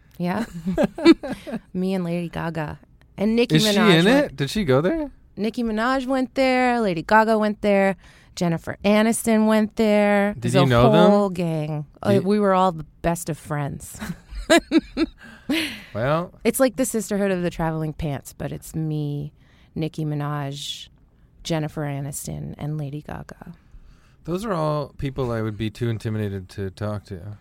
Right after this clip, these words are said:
Speaker 1: You'd think so, but the pants, like, really bring us <laughs> together.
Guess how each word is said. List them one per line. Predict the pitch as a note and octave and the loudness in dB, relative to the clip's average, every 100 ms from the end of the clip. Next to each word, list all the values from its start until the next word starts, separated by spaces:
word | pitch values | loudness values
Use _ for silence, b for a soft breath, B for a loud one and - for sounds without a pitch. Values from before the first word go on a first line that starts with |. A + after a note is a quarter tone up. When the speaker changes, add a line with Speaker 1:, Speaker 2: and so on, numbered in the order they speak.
| - b b - - | -20 b b -20 -6
Speaker 1:
You'd | G#3 G#3+ | -2 -2
think | - A3 G#3+ | -2 -2 -2
so, | - F#3+ | -2 -4
but | E3 E3+ - - _ _ - _ | -2 -6 -6 -18 _ _ -20 _
the | F3 | -8
pants, | E3+ - F3 E3+ - - - - - | -8 -4 -4 -4 -6 -10 -10 -16 -18
like, | - E3 D#3+ | -10 -8 -6
really | E3 D#3 | -6 -6
bring | D#3 D#3 D#3 | -6 -8 -8
us | - - | -6 -4
<laughs> | |
together. | E3+ C3+ E3+ - F#3 | -4 -4 -6 -4 -6